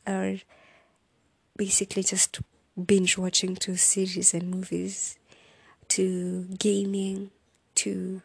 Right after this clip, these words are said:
sugar, to music, to, yeah, a person, an activity, like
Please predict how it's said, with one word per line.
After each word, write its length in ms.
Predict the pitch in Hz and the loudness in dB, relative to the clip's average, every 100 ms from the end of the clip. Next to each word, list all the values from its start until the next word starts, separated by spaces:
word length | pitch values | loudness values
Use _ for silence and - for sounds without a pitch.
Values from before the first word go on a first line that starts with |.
| _ - | _ 2
sugar, 460 | - 214 190 202 - _ _ _ - - _ _ - | 2 2 -2 -8 -12 _ _ _ -20 -20 _ _ -4
to 120 | 202 | 0
music, 600 | 185 196 - 208 - - - _ _ _ _ - - _ _ _ _ _ _ | 0 0 -2 -6 -10 -18 -20 _ _ _ _ -20 -20 _ _ _ _ _ _
to, 580 | - 208 190 196 190 196 - _ _ _ _ _ _ _ _ _ _ _ - | -4 -2 -2 -2 -4 -6 -12 _ _ _ _ _ _ _ _ _ _ _ -2
yeah, 140 | 285 196 _ _ _ _ _ _ _ _ _ _ _ _ _ _ | 0 0 _ _ _ _ _ _ _ _ _ _ _ _ _ _
a 60 | 208 | -8
person, 640 | - 196 - 196 190 202 - _ _ _ _ _ _ _ _ _ _ - | -2 0 0 0 -4 -6 -12 _ _ _ _ _ _ _ _ _ _ -8
an 140 | 190 | -8
activity, 920 | 190 - - 220 196 208 - 226 220 - _ _ _ - | -6 0 2 2 -2 -4 -2 -2 -4 -8 _ _ _ -8
like 220 | 208 202 | -6 -6